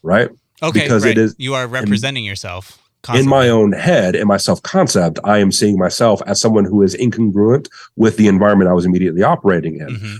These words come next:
Speaker 1: And there may be some daylight between how I saw myself versus how other people saw me.
Speaker 2: Sure.
Speaker 1: Right?
Speaker 2: Sure.
Speaker 1: Other people may not have seen myself as an other, but in my own head, that was my own mental mapping of the environment.
Speaker 2: Okay.
Speaker 1: Right?
Speaker 2: All right.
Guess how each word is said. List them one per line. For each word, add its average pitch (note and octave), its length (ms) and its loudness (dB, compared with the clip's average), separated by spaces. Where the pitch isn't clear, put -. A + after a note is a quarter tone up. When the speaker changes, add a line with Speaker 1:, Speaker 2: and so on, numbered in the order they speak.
Speaker 1:
And D#3+ 160 2
there F#3 100 6
may F3 160 4
be D#3 140 4
some A2+ 240 2
daylight G#2 400 0
between G#2+ 240 -4
how A2 180 -2
I G#2+ 60 0
saw G2+ 180 -2
myself A#2+ 400 0
versus A2+ 260 -2
how G2 160 2
other F2+ 140 2
people F#2 300 -10
saw - 280 -2
me. - 180 -6
Speaker 2:
Sure. G2+ 320 -10
Speaker 1:
Right? A#2 260 -2
Speaker 2:
Sure. G#2+ 180 -12
Speaker 1:
Other G#3+ 160 2
people A2+ 220 0
may A2 140 4
not G2+ 160 2
have F#2 120 -2
seen G2+ 140 -2
myself F2+ 440 -4
as F2+ 140 -6
an F2 140 -6
other, E2 260 -6
but A2+ 140 -2
in A2+ 120 2
my G#2 120 4
own F#2+ 180 2
head, A2+ 380 -2
that A2 180 0
was A2 160 0
my G2+ 240 2
own G2 420 0
mental G#2 260 0
mapping F#2 440 0
of E2 120 -4
the F2 100 -2
environment. D#2 520 -8
Speaker 2:
Okay. B2+ 440 -12
Speaker 1:
Right? F2 200 -6
Speaker 2:
All B2+ 80 -10
right. G#2 220 -10